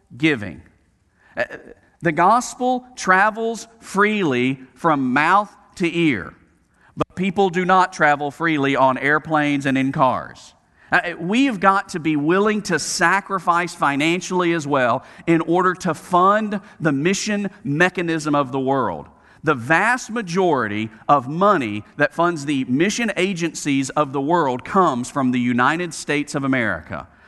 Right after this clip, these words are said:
Now, we are not experiencing revival in the church in America.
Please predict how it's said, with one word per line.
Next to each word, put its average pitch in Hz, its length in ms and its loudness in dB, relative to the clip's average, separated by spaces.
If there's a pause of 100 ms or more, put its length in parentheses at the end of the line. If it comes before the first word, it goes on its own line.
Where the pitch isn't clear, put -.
(160)
Now, 139 240 2 (180)
we 185 240 0
are 165 120 4
not 165 200 4
experiencing 165 720 0
revival 143 800 0 (160)
in 143 140 0
the 139 80 -2
church 160 320 -2
in 151 80 0
America. 170 680 0